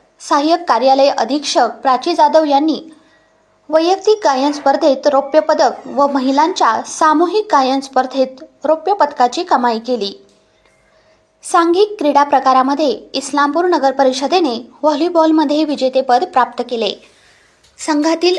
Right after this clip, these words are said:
आमिर मुंडे, योगेश साळुंखे, अजिंक्य वाळवेकर, स्वप्नील पाटील, अमोल कांबळे, अनिल कांबळे, संदीप पाटील,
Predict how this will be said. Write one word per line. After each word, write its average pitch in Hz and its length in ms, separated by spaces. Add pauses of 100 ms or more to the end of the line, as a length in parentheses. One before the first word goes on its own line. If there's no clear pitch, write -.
(120)
आमिर 269 440 (200)
मुंडे, 285 360 (300)
योगेश 285 420
साळुंखे, 240 680 (160)
अजिंक्य 285 560
वाळवेकर, 247 560
स्वप्नील 277 500
पाटील, 226 440 (140)
अमोल 262 260
कांबळे, 262 480 (240)
अनिल 269 260
कांबळे, 262 440 (800)
संदीप 349 480
पाटील, 269 400